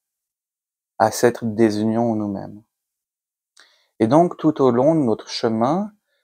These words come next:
ce sentiment de sol-, solitude sous-jacent, on l'a attribué comme on le pouvait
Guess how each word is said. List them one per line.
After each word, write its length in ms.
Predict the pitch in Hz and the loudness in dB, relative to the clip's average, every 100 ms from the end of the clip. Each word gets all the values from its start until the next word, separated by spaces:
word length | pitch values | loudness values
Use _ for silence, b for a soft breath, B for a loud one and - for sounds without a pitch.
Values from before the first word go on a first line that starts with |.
| _ | _
ce 160 | - 117 | -8 -6
sentiment 560 | - 139 131 139 143 | 0 -2 -2 0 0
de 60 | 135 | 0
sol-, 320 | - - 110 | -4 -6 -6
solitude 520 | - 113 110 - 151 | -4 -2 -2 0 -2
sous-jacent, 880 | - - 117 104 104 101 - 131 226 - _ _ _ _ _ _ _ _ _ _ _ _ _ _ _ _ _ _ _ _ _ _ | -2 -6 -4 2 2 2 -2 -4 -4 -12 _ _ _ _ _ _ _ _ _ _ _ _ _ _ _ _ _ _ _ _ _ _
on 160 | 127 139 | 4 6
l'a 380 | 131 131 165 147 | 6 6 6 4
attribué 1120 | 123 - 123 113 104 104 101 107 147 226 _ _ _ _ | 2 -4 -6 -6 -4 -4 -2 -2 -4 -8 _ _ _ _
comme 360 | - 143 147 139 | -2 2 4 2
on 100 | 110 | 0
le 140 | 101 98 | -2 -6
pouvait 580 | - 104 98 98 113 | -8 -6 -2 0 0